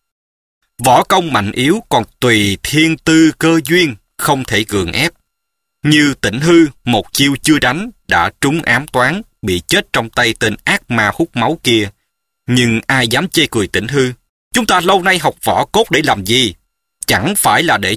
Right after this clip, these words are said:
chống kẻ mạnh, giúp kẻ yếu, diệt trừ yêu tà hay sao? Hôm nay, Tĩnh Hư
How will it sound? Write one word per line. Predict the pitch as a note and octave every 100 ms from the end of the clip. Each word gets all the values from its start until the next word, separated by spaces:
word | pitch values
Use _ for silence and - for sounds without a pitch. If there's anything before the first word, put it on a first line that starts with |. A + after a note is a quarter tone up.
| -
chống | D3+ A3 -
kẻ | A#2
mạnh, | C3+ - F2+ - _
giúp | A3 - -
kẻ | F#2 -
yếu, | B2+ G3 D4+ _ _
diệt | A#2+ B2 A2+ -
trừ | B2 G2 -
yêu | D3
tà | - G#2 E2+ -
hay | A#2
sao? | - A#2 A#2 - _ - - _ _ _
Hôm | C3 A#2+ A#2
nay, | A#2+ A#2 - _ -
Tĩnh | A#2 C#3+
Hư | G3 F#3+ G3